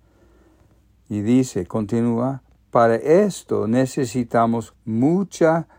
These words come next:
transformación", como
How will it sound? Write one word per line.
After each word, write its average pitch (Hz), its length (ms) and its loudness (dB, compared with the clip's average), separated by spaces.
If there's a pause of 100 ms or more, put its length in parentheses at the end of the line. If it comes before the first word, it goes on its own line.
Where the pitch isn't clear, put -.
(160)
transformación", 120 1600 -2 (1800)
como 104 400 -6